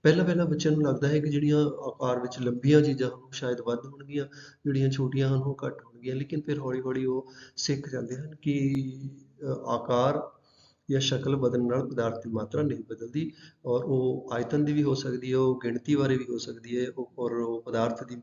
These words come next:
ਕੁੱਲ ਮਾਤਰਾ ਬਾਰੇ ਹੋ ਸਕਦੀ ਹੈ, ਲੰਬਾਈ ਬਾਰੇ ਹੋ ਸਕਦੀ ਹੈ। ਸੋ ਇਹ ਕਨਫਿਊਜ਼ਨ ਉਹਨਾਂ ਦੇ ਦਿਮਾਗ ਚੋਂ ਨਿਕਲਣਾ ਸ਼ੁਰੂ ਹੋ ਜਾਂਦਾ ਹੈ ਕਿ ਵਸਤੂਆਂ ਦੇ ਵਿੱਚ ਪਦਾਰਥ ਦੀ ਮਾਤਰਾ ਸੁਰੱਖਿਅਤ ਰਹਿੰਦੀ ਹੈ, ਉਹ ਘੱਟਦੀ ਵੱਧਦੀ ਨਹੀਂ ਹੈ, ਸ਼ਕਲਾਂ ਉਹਨਾਂ ਦੀਆਂ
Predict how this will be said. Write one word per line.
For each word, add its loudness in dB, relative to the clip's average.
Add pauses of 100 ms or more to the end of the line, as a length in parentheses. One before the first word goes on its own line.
(140)
ਕੁੱਲ -2
ਮਾਤਰਾ -2
ਬਾਰੇ 2
ਹੋ -6
ਸਕਦੀ -6
ਹੈ, 2
ਲੰਬਾਈ 0
ਬਾਰੇ -8
ਹੋ -14
ਸਕਦੀ -16
ਹੈ। -20 (360)
ਸੋ 0
ਇਹ 2
ਕਨਫਿਊਜ਼ਨ 4
ਉਹਨਾਂ 4
ਦੇ 0
ਦਿਮਾਗ 0
ਚੋਂ -12
ਨਿਕਲਣਾ -14
ਸ਼ੁਰੂ -4
ਹੋ -12
ਜਾਂਦਾ -14
ਹੈ -8 (340)
ਕਿ 6
ਵਸਤੂਆਂ 6 (420)
ਦੇ 4
ਵਿੱਚ 0
ਪਦਾਰਥ 2
ਦੀ 4
ਮਾਤਰਾ 4
ਸੁਰੱਖਿਅਤ 0
ਰਹਿੰਦੀ 2
ਹੈ, 4
ਉਹ 0
ਘੱਟਦੀ -2
ਵੱਧਦੀ 0
ਨਹੀਂ -6
ਹੈ, -6
ਸ਼ਕਲਾਂ 6
ਉਹਨਾਂ 4
ਦੀਆਂ 0